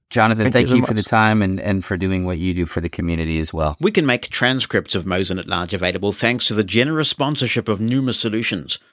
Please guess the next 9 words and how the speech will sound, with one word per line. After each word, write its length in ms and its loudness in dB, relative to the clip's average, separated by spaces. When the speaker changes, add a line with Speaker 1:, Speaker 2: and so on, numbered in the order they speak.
Speaker 3:
Numa 200 2
Solutions, 560 0
among 260 -2
other 180 -2
things, 340 -4
are 80 2
the 120 -2
rim 340 0
people. 400 -10